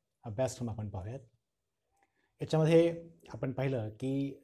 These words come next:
सेकंड इयरपर्यंत आपण, अ, सत्र पद्धतीमध्ये आठ पेपर आपण शिकलेलो आहोत.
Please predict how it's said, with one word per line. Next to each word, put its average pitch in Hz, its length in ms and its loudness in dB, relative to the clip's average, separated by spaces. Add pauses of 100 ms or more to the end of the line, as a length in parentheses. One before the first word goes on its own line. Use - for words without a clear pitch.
(100)
सेकंड 160 440 0
इयरपर्यंत 127 460 4 (360)
आपण, 139 380 -2 (640)
अ, 117 60 -12 (600)
सत्र - 300 -2
पद्धतीमध्ये 127 680 -4 (140)
आठ 160 320 -2
पेपर 147 240 -2
आपण - 320 -8 (100)
शिकलेलो 113 480 -6
आहोत. 98 200 -8